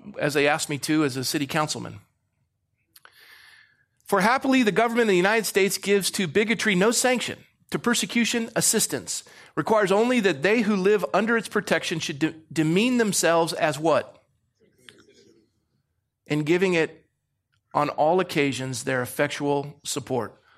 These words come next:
Does it matter if you're Jewish, Catholic, Protestant, atheist? What's the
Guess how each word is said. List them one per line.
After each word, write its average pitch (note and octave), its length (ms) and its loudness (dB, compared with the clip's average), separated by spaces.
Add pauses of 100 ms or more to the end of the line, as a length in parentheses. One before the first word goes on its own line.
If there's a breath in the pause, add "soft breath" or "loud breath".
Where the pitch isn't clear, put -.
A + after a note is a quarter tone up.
(680 soft breath)
Does D3 160 0
it D#3+ 120 -2
matter F3+ 320 2
if D#3+ 100 -4
you're D3 100 0
Jewish, G#3 460 -2
Catholic, F3+ 460 -2
Protestant, G3 640 -2
atheist? - 640 -6 (880 soft breath)
What's F3+ 220 0
the F#3+ 100 -2